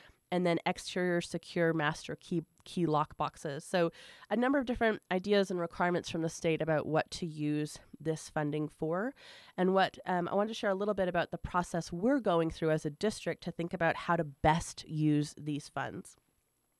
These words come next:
So here in Alpine I S D, we have an internal team that's evaluating kind of our next step needs across our buildings. Again, we've done a number of audits throughout the year. We know that we have extensive safety measures already in place, but there's always a next step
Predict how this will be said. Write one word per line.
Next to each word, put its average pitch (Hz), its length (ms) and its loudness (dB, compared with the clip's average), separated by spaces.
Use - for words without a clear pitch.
So 185 320 2
here 247 200 4
in 240 80 4
Alpine 214 300 4
I 175 140 2
S 180 100 -2
D, 180 140 -4
we 180 80 -2
have 170 200 0
an 165 120 -2
internal 190 460 0
team 170 520 -2
that's 180 200 0
evaluating 165 920 2
kind - 160 -8
of 165 80 -2
our 160 80 2
next 156 380 0
step - 260 0
needs 156 440 0
across 160 380 -2
our 156 80 -2
buildings. 185 540 -4
Again, 165 200 -4
we've 165 120 -2
done 160 160 -2
a 151 80 -2
number 165 320 0
of 170 140 0
audits - 360 0
throughout 151 220 -6
the 175 80 -12
year. 208 340 2
We 165 120 0
know 165 200 6
that 165 100 -2
we 165 100 -2
have 151 360 0
extensive - 560 0
safety 160 300 0
measures 156 400 2
already 151 260 6
in 156 80 0
place, 247 420 0
but 196 120 2
there's 202 240 4
always 190 540 6
a 170 60 2
next 170 340 0
step - 320 0